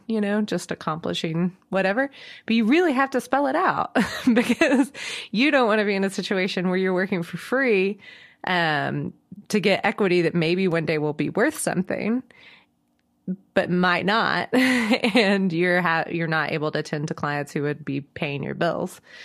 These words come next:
Um, that would be terrible.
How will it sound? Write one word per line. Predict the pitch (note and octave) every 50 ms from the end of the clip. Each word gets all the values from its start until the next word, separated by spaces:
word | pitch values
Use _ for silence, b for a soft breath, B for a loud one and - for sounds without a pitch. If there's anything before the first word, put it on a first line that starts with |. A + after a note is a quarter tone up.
| B B B B B B B B B -
Um, | F#3 E3 C3+ - - - - - - - - - _ -
that | D#3+ F3 D#3 -
would | D#3 C#3+
be | - -
terrible. | - - - A3+ G3+ D#3 - - - - - - F#3+ A3